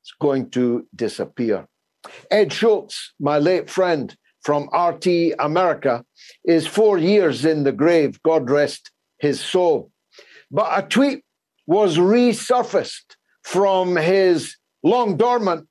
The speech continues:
Twitter account of something that he put out in twenty eighteen before he died. And it was stamped Russian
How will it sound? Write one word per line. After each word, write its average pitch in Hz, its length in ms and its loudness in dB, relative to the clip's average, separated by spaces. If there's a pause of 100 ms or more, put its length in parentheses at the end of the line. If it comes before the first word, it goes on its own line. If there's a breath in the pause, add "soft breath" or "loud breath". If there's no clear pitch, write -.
Twitter 202 580 0
account 185 640 -4 (500)
of 190 140 -2
something 233 520 0
that 208 120 2
he 185 120 2
put 233 340 0
out 220 260 2 (140)
in 240 340 2
twenty 214 380 2
eighteen 214 720 2 (260 soft breath)
before 214 440 2
he 214 100 4
died. 220 540 0 (920)
And 156 140 0
it 185 80 0
was - 220 -2
stamped 185 640 -4 (400)
Russian 165 680 -2